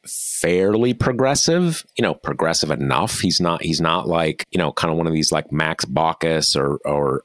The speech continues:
or, uh, you know, kind of Joe Lieberman types. But, you know, you know, kind of everything has to be bipartisan. The most important thing we can do here is find little inconsequential things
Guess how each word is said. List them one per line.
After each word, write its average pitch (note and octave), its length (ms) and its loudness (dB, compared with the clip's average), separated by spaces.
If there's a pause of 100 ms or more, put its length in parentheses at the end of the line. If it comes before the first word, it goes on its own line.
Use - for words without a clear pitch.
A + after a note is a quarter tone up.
or, D2 360 2
uh, C#2 260 0
you D#2+ 140 0
know, C#2 100 0
kind D#2 180 0
of C#2 80 -2
Joe E2 240 2
Lieberman E2+ 460 2
types. - 380 -2 (440)
But, C3+ 320 0 (1160)
you C3+ 120 2
know, A#2+ 80 0
you A#2 120 2
know, G#2 120 2
kind A#2 140 0
of F2+ 80 0
everything A2 400 2
has G#2+ 180 0
to - 80 -2
be G2+ 100 2
bipartisan. E2 760 0
The - 80 -2
most G#2 220 2
important B2 480 0
thing G#2 160 0
we G2 100 2
can F#2 160 0
do G2 160 2
here D#2+ 400 0
is G2 160 0
find G#2 460 2
little A2+ 520 2
inconsequential G#2+ 800 0
things F2+ 400 0